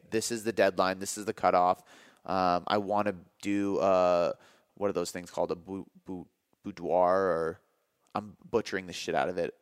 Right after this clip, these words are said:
A bunch of women listening to this are gonna laugh, but those type of shoots, they do 'em for their husbands and stuff like that.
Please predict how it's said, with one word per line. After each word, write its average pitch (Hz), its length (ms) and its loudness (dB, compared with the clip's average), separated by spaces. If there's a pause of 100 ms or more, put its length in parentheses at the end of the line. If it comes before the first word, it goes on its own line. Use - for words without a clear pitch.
(100)
A - 20 -20
bunch 98 200 -6
of 90 60 -12
women 87 360 -10
listening 85 240 -8
to - 40 -14
this - 40 -12
are 80 40 -10
gonna 80 160 -10
laugh, 85 320 -6
but 82 160 -2
those 110 220 2
type - 240 0
of 98 80 -6
shoots, - 380 -6
they 92 120 0
do 98 120 -2
'em 92 80 -8
for 95 140 0
their 95 160 2
husbands 87 520 -8
and 92 80 -18
stuff - 180 -8
like - 180 -10
that. 98 420 4